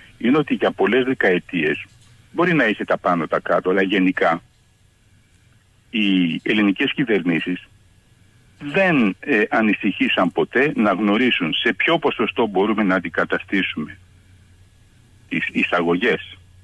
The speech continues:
για ενέργεια από εξαγωγές. Δηλαδή, σε ποιο ποσοστό μπορούμε να παράγουμε και να εξάγουμε. Κανένας δεν το σκέφτηκε. Στα σοβαρά. Έχουμε κάποιες, ε, ε, κάποιες δηλώσεις, ε, έχουμε κάποιες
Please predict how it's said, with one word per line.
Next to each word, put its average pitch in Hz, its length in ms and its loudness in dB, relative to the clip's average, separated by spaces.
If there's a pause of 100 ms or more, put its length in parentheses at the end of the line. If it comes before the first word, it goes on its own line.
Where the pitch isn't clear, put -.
(340)
για - 180 -10
ενέργεια 92 500 -2 (1500)
από - 200 -2
εξαγωγές. 131 680 -2 (800)
Δηλαδή, 113 360 0
σε - 160 -2
ποιο 170 180 0
ποσοστό 139 460 0
μπορούμε 120 300 0
να 110 140 2
παράγουμε 120 680 0 (240)
και - 80 -14
να 147 100 -2
εξάγουμε. 143 540 -2 (400)
Κανένας 180 420 2
δεν 117 120 -2
το - 100 -8
σκέφτηκε. - 580 -8 (280)
Στα - 140 -4
σοβαρά. 127 460 0 (440)
Έχουμε 107 440 -2
κάποιες, 92 480 -4
ε, 78 200 -8 (640)
ε, - 100 -10
κάποιες - 400 -6 (280)
δηλώσεις, 170 640 -2
ε, 113 240 -2 (260)
έχουμε 120 420 -2
κάποιες 110 400 -2